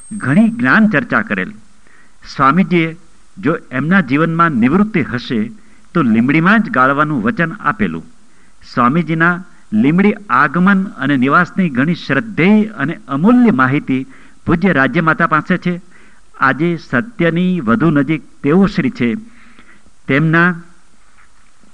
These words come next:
મુખેથી જ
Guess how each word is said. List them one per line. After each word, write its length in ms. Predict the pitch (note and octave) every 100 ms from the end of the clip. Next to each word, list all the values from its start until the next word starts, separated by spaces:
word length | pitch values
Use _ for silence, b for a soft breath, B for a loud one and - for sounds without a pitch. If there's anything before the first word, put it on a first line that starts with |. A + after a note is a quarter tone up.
| - - - - - - - - - - - - - - - b b b b b - - - - - - - - -
મુખેથી 480 | C#3 - G#3 G#3
જ 80 | A2+